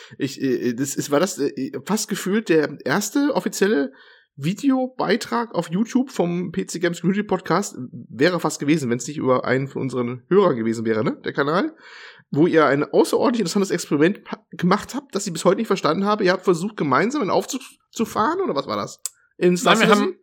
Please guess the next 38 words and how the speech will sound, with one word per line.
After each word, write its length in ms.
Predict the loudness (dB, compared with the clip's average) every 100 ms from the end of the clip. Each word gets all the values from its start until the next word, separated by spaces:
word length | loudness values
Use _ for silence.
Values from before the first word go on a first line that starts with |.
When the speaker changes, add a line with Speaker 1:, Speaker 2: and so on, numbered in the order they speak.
| _ -2
Speaker 2:
haben, 260 | 0 0 2
<clears throat> 0 |
wir 100 | 0
haben 60 | 0
versucht, 320 | 0 0 0
das 120 | 2
waren 140 | 2 4
dann, 280 | 2 0
äh, 340 | 2 4 4 2
der 140 | 0
Daniel, 380 | 2 2 2 -2
unser 280 | -2 -2 0
Hörbriefschreiber, 840 | 0 0 -2 -4 -4 -2 -2 -4 -4
ähm, 360 | -4 -2 2
Speaker 1:
Ja. 320 | 2 2 0 -10 -20 -18 -8 0
Speaker 2:
der 340 | 4 4 2
und 140 | -4
ich, 220 | -6 -6 -12 _ -20 -20 _ _
ähm, 720 | 6 8 10 8 6 0 -2
weil 300 | 4 6 6
es 140 | 2 0
gibt, 200 | -2 -2 -18 -20 -20 -20 -20 _
also 300 | -4 0 0
es 180 | 0 -2
gibt 120 | 0
ja 60 | 2
mehrere 360 | 4 4 4 0
Aufzüge, 600 | 0 -4 -8 -6 -6 -8 _ _ -6
äh, 300 | 0 0 0
bei 180 | -2 -2
diesen 280 | -2 -2 -2
Hangars, 380 | -2 -4 -6
wo 40 | -4
man 140 | -2
seine 160 | 0 0
Schiffe 280 | 0 2 2
Speaker 1:
Ja. 60 |
Speaker 2:
holt. 280 | 2 0